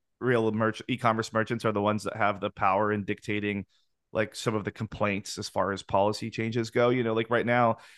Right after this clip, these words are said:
you'll see, like, MasterCard and, and Visa make changes to their overall processes,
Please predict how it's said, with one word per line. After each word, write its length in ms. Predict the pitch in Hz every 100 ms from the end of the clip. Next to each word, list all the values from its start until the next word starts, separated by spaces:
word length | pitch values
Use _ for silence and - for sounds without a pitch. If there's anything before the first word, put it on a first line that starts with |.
| _
you'll 140 | 123
see, 180 | 120 120
like, 180 | 110 107
MasterCard 640 | 110 107 107 - 104 104
and, 120 | 101 -
and 160 | 107
Visa 460 | 107 113 107 104 98 - _ _ -
make 300 | 117 110 -
changes 680 | 127 120 110 92 95 - - -
to 140 | 123
their 280 | 107 104 104 -
overall 340 | 117 107 92
processes, 760 | 92 185 185 - - 113 104